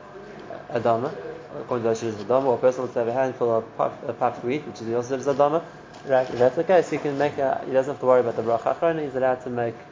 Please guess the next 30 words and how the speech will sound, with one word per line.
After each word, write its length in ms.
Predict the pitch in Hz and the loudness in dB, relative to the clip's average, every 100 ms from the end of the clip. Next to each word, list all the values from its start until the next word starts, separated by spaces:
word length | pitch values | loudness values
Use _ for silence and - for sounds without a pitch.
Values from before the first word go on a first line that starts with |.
| - - - - - - - - - - - - - | -20 -20 -20 -20 -20 -20 -20 -20 -20 -20 -20 -18 -12
he's 100 | 131 | -2
allowed 220 | 135 135 | 4 4
to 60 | 131 | 4
make 200 | 123 120 | -2 -2
a 40 | |
bra-, 240 | 110 127 - | 0 0 2
a 200 | 120 120 | 0 0
burn 200 | 110 120 | 0 -2
of 140 | 113 | -2
afterwards. 720 | 120 113 110 117 110 - - - - - - - - | -4 -4 -4 -4 -4 -14 -16 -18 -18 -18 -20 -20 -4
Even 120 | - | 2
though 160 | 139 127 | 4 4
the 920 | - - - 120 120 120 117 113 110 110 | 2 -6 -8 0 2 4 2 0 -4 -6
Shulchan 140 | 117 | -2
Aruch 240 | 127 131 117 | 4 4 4
brings 180 | 151 175 | 0 0
the 60 | 151 | -2
Shittas 160 | 131 - | -6 -4
of 80 | 123 | -2
Tosfos, 400 | 117 113 160 196 | -2 -2 -4 -4
the 80 | 156 | -2
Maaseh 300 | 151 143 127 | -2 -2 0
Poskim 300 | 131 127 113 | 0 0 -4
don't 120 | 107 | -4
pass 180 | 110 - | -6 -10
on 60 | 123 | -12
it. 60 | - - - - - - - - - | -12 -16 -18 -20 -18 -14 -12 -14 2
One 220 | 147 160 | 4 6
last 240 | 135 131 | 6 4
point. 180 | - 110 | -2 -12